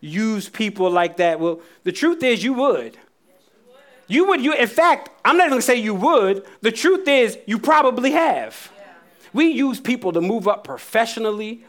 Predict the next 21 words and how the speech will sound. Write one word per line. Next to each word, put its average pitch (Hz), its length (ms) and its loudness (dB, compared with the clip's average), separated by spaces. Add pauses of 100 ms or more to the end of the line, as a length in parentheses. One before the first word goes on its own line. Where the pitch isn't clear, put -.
(500)
We 240 140 0
use 254 380 -2
people 226 340 -4
in 165 140 -2
relationships. 226 840 -2
We 220 140 -4
use 254 240 -4
people 233 300 -6
for 185 160 -4
their 123 180 -10
credit. 240 640 -2
We 269 140 -2
use 247 340 -4
people 214 460 0 (320)
for 226 120 2
their 202 200 2
cars. 247 800 4 (280)
Like, 226 200 2
we 349 320 4
use 302 340 -2
people 208 580 -2